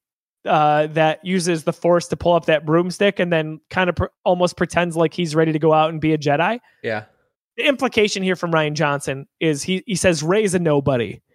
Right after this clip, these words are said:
Speaker 1: right? You don't have to be an, an anybody or a special privileged character like a Luke Skywalker or a Han Solo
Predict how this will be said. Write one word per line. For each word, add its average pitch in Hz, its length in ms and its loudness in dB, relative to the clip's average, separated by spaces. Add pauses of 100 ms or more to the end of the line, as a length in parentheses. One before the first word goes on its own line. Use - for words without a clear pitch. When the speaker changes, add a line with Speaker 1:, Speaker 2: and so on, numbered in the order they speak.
(160)
Speaker 1:
right? 170 300 0 (480)
You 196 80 -2
don't 233 140 2
have 262 100 0
to 214 100 -4
be 190 220 0
an, 190 260 -2 (160)
an 185 180 -6
anybody 180 600 0
or 180 100 0
a 165 40 2
special 160 640 0 (140)
privileged 180 520 0
character 175 420 0
like 170 300 0
a 165 120 2
Luke 165 260 0
Skywalker 165 540 -2
or 156 120 -2
a 143 60 -2
Han 160 240 -2
Solo 156 540 2